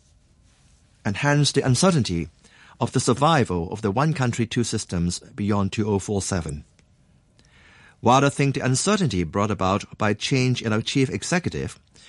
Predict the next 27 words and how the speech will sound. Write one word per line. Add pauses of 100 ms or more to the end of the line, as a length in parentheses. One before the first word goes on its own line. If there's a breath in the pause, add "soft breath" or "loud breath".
(260 loud breath)
will
not
be
greater
than
any
change
sustained
by
a
change (100)
of
a
ruling
party
of
any
democracy, (1200)
there
is
a
dire
need (360 soft breath)
for
the
long-term
benefit